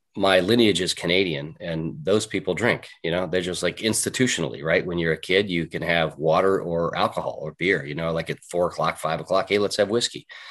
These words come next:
And they're nice people. They're super affable characters, but it's, you know, when you think about it, it is, it is a poison, you know, it, it has a lot of negative effects. And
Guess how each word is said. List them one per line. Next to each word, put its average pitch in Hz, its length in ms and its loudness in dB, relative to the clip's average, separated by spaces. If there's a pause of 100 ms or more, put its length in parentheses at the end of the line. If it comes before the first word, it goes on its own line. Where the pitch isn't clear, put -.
(240)
And 110 140 2
they're 110 300 6
nice 104 460 2
people. 113 440 -4
They're 82 300 0
super - 460 -4
affable 104 420 0
characters, 113 640 2 (640)
but 92 280 2 (1200)
it's, - 420 -4
you 104 100 -2
know, 82 180 0
when 95 240 0
you 92 60 0
think 131 200 0
about 87 180 4
it, 85 100 -2
it 90 100 -2
is, 113 260 2
it 92 140 0
is 98 120 4
a 80 60 -8
poison, 76 480 -4 (100)
you 87 100 -2
know, 87 140 4
it, 85 220 -2
it 90 140 0
has 87 300 2
a 76 60 -2
lot 87 220 2
of 82 80 -2
negative 82 460 0 (200)
effects. - 640 -2 (540)
And 95 480 2